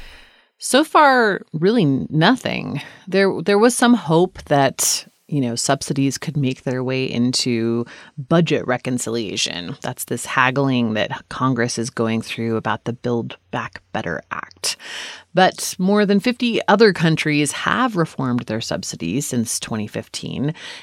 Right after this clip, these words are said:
And while Biden hasn't necessarily delivered on his promise to be the climate president, he has scored some wins.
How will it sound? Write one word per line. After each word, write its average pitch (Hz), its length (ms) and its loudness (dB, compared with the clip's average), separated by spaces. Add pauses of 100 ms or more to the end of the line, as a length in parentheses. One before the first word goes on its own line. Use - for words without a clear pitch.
And 208 380 4
while 214 200 4
Biden 165 340 4
hasn't 139 340 -2
necessarily 120 640 -4
delivered 120 560 -4
on 120 140 -6
his 120 260 -8
promise 127 680 -4
to 127 200 -6
be 117 260 -4
the 117 260 -4
climate - 760 -12
president, - 640 -10
he - 180 -6
has 440 260 0
scored 156 460 0
some 139 640 0
wins. - 580 -8